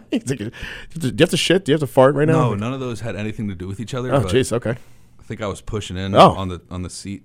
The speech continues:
Speaker 1: Oh.
Speaker 2: over here, and it's just kinda
Speaker 1: Jeez.
Speaker 2: I got a little,
Speaker 1: Oh.
Speaker 2: a little pain.
Speaker 1: Oh.
Speaker 2: Little pain.
Speaker 1: A little toot?
Speaker 2: Uh, stu-, no, not a toot.
Speaker 1: <laughs>
Speaker 2: It probably will be in a couple minutes,
Speaker 1: Uh,
Speaker 2: but
Speaker 1: please,
Speaker 2: we'll,
Speaker 1: please warn me.
Speaker 2: we'll, uh,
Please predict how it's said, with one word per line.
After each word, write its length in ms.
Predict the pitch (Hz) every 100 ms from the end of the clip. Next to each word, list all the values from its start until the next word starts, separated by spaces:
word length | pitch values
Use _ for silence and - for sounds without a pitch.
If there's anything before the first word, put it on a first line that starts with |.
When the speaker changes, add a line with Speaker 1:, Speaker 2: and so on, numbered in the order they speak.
| -
Speaker 1:
Oh. 180 | 220 123
Speaker 2:
over 80 | 101
here, 140 | 95
and 140 | 87
it's 120 | 85 -
just 140 | 82
kinda 320 | - 85 85 - -
Speaker 1:
Jeez. 340 | 95 135 - _ _ _ _ _
Speaker 2:
I 60 | -
got 120 | 90
a 40 |
little, 340 | 85 87 78 - _ _ 117
Speaker 1:
Oh. 120 | 131
Speaker 2:
a 20 |
little 240 | 95 117
pain. 340 | 143 - - - -
Speaker 1:
Oh. 220 | 170 - _ _ -
Speaker 2:
Little 160 | 117 117
pain. 300 | - - - -
Speaker 1:
A 40 | 113
little 180 | 117 110
toot? 240 | - -
Speaker 2:
Uh, 520 | - 117 117 113 113 113
stu-, 360 | - - - 139
no, 240 | 104 98
not 200 | 95 101
a 40 | 95
toot. 440 | - 98 98 123 -
Speaker 1:
<laughs> 40 | 180 135 120 92 - _ _ -
Speaker 2:
It 120 | 127
probably 280 | 120 117 107
will 140 | 95 90
be 140 | 95
in 100 | 92
a 80 | 87
couple 260 | 101 90
minutes, 280 | 90 92 90
Speaker 1:
Uh, 60 | 92
Speaker 2:
but 300 | 90 85 -
Speaker 1:
please, 180 | - 92
Speaker 2:
we'll, 120 | -
Speaker 1:
please 260 | - - 107
warn 180 | 90 87
me. 40 | 85
Speaker 2:
we'll, 400 | 95 98 92 92
uh, 220 | 82